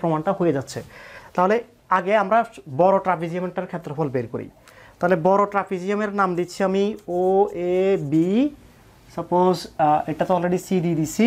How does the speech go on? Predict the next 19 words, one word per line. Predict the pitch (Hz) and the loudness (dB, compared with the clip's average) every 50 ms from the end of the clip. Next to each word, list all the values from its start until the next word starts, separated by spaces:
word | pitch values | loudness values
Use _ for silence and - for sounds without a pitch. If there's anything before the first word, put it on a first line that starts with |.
| 262 294 | 4 4
আহ, | 285 - - - - - - - - - - - - - - - - 147 147 147 147 - - 156 | 2 -4 -12 -20 -20 -20 -20 -20 -20 -20 -20 -20 -20 -20 -20 -4 0 2 4 4 2 2 -2 -4
এটাও | 139 - 160 160 165 165 156 143 | -2 0 0 2 2 2 2 4
ডি | 156 160 156 | 4 4 6
দিয়ে | 156 160 147 | 6 4 4
দিছি, | 147 143 - - 190 220 240 262 - 156 | 2 0 -2 -2 0 0 0 -2 -4 -6
এটাকে | - 170 170 170 185 190 190 - 190 | -6 -6 -4 -2 -2 -2 2 2 2
ই | 180 147 | 4 6
দিলাম, | 143 131 123 123 120 117 120 - - - | 4 4 2 -2 -6 -8 -12 -14 -14 -12
আর | 135 135 131 | -10 -10 -10
এটাকে | 147 143 - 156 143 - 147 131 | -10 -12 -12 -14 -12 -12 -12 -12
এফ | 120 - - - | -12 -14 -12 -12
দিলাম, | 131 113 87 82 - - - - - - | -10 -10 -10 -14 -16 -20 -20 -20 -4 -2
ঠিক | 220 226 262 | 0 2 2
আছে? | 226 214 143 131 - - - - - - - - - - - - | 2 2 0 0 -4 -10 -20 -20 -20 -20 -20 -20 -20 -16 -4 0
তাহলে | 165 170 185 190 208 - - 190 190 | 2 2 4 2 0 0 2 4 6
ওএবিই, | 196 202 208 214 220 226 226 233 247 262 262 254 262 - - _ _ _ _ 185 175 180 185 185 190 196 208 214 226 240 196 147 147 180 180 185 190 202 208 220 233 240 240 240 226 208 202 175 120 95 - - - _ _ - | 8 8 8 8 8 8 8 8 6 6 4 0 -6 -10 -16 _ _ _ _ -2 0 2 2 4 4 4 4 4 4 2 0 0 -2 0 0 2 2 2 4 4 4 2 2 2 2 4 4 4 4 0 -4 -12 -20 _ _ 0
ঠিক | 247 254 254 | 2 2 2
আছে? | 247 - 143 123 - - - - - - _ - - - - - - - - - | 2 0 -2 -2 -4 -10 -20 -20 -20 -20 _ -20 -20 -20 -20 -20 -20 -20 -4 -2
ট্রাপিজিয়াম | 185 185 180 - 190 156 165 190 208 | -2 -2 0 -2 -6 -4 -2 -2 -2